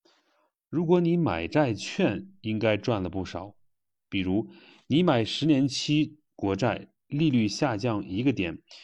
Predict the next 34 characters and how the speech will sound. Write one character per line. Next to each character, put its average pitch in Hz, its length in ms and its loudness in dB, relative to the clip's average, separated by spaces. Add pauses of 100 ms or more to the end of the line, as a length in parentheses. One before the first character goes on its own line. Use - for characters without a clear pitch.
(300)
你 101 220 0
的 127 180 0 (600)
回 107 240 0
报 117 200 4
率 101 180 2
大 104 200 -2
概 92 140 -4
是 92 160 -6
百 85 160 -4
分 92 160 -4
之 98 120 -2
十。 87 440 -6 (560)
如 165 180 2
果 175 160 6
你 139 180 4
借 156 220 4
助 123 200 2
国 104 200 0
债 139 200 4
期 147 260 0
货 135 180 4
加 151 260 0
一 143 100 6
点 92 220 -2
杠 143 240 0
杆 82 120 -4
儿， 82 220 -8
回 95 260 -4
报 101 200 -2
率 95 200 -2 (140)
还 - 180 -10
会 90 160 -4
更 87 180 -6
高。 113 300 -4